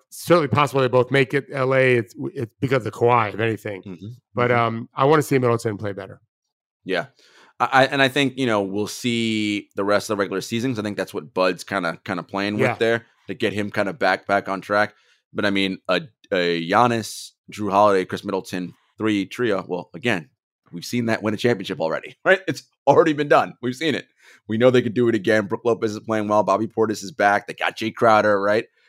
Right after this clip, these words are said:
Speaker 2: They're very deep. Um, you know, they're, they're, and they're, they're battle tested.
Speaker 1: How many,
Speaker 2: Nothing's
Speaker 1: how many
Speaker 2: gonna
Speaker 1: ga-,
Speaker 2: phase
Speaker 1: they're
Speaker 2: them.
Speaker 1: up two games on Boston?
Speaker 2: Two games on
Speaker 1: How
Speaker 2: Boston,
Speaker 1: many on
Speaker 2: four games
Speaker 1: Philly?
Speaker 2: on Philly.
Speaker 1: Four.
Speaker 2: Four.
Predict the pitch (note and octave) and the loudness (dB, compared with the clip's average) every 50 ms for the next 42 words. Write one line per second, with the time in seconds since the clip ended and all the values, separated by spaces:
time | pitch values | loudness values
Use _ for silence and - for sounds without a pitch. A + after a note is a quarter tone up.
0 | _ _ - G#2 G#2+ F#2+ E2 A2 A#2+ C3 C#3 C3+ B2 A#2+ B2 B2 B2 - _ _ | _ _ -4 -2 -2 -2 4 6 6 8 8 6 4 2 0 0 -2 -6 _ _
1 | _ _ _ G#2 G2+ G#2 G#2 G#2 G2+ G2+ G2+ G2+ G2+ G2 G2 G2 F#2+ F2+ - _ | _ _ _ -2 0 0 2 2 2 2 0 0 -2 -4 -6 -8 -8 -10 -10 _
2 | G2+ G#2+ A2 G2+ G2 G2 F2+ G2 G#2 A2 A2+ A#2 A#2 A#2 A2 E2 F#2 A2+ A#2 A#2+ | -6 -2 0 0 0 -2 -2 -2 0 2 2 2 2 0 -2 -4 0 2 2 2
3 | - - - A2 G#2+ A2+ A2+ G#2 - - A#2+ G#2+ B2 C#3 D3 C#3+ - - A2 G2+ | 2 0 -2 -2 0 0 -2 -2 -2 -4 -2 4 6 6 6 6 4 2 -2 -2
4 | - - E2+ - - F3 G3 G#3 G#3 G#3 A2 A#2+ D3 E3 F#3+ G3 G3+ F#3+ D3+ F#3+ | -2 -8 -8 -2 0 2 6 6 6 6 6 4 2 4 4 4 2 4 4 2
5 | F3+ - D#3 D#3+ E3 D#3+ - - - F#3+ F#3+ G3+ G3 F#3+ D#3 F3+ E3+ D#3+ D3+ D#3 | 4 6 4 4 4 4 2 0 2 2 4 4 4 4 4 2 2 4 4 2
6 | D#3+ D#3 - - F#3 F3 E3+ - _ _ _ _ _ _ - C3+ C3 C3 B2+ A#2+ | 2 2 0 -4 -8 -8 -10 -14 _ _ _ _ _ _ -4 -2 0 2 2 0
7 | G#2 A2 A2 G#2+ C#3 D3+ D#3+ E3 D#3+ D#3 C#3 C3 A2+ G#2 - C3+ B2 A2 G#2+ G2+ | 2 0 0 4 4 4 6 6 4 4 4 2 2 2 0 0 0 0 -2 -2
8 | - - G2+ F#2+ F#2 E2+ - - G2+ - - C3 B2 A#2 A2 G2 F#2+ - | 0 0 0 0 0 -4 -6 -14 -18 -4 0 0 2 2 2 0 -2 -6